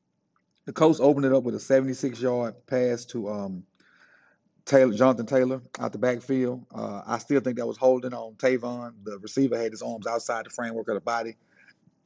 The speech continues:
I don't care what level of football it is, that's holding. And that play should have came back. But that put him up seven zero. Then we follow up with a Justin Tucker, um, field goal.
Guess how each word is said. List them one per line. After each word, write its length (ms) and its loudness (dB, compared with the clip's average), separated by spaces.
I 120 2
don't 100 6
care 200 8
what 220 8
level 240 2
of 80 -6
football 360 0
it 120 -4
is, 140 -2
that's 200 -2
holding. 300 -4
And 100 -2
that 120 0
play 160 2
should 120 -4
have 180 -4
came 120 -2
back. 200 -6
But 100 0
that 120 8
put 100 8
him 100 6
up 100 6
seven 320 4
zero. 540 2
Then 180 -2
we 80 2
follow 320 0
up 60 -6
with 120 -10
a 40 -16
Justin 300 -6
Tucker, 400 -4
um, 240 -8
field 260 6
goal. 360 4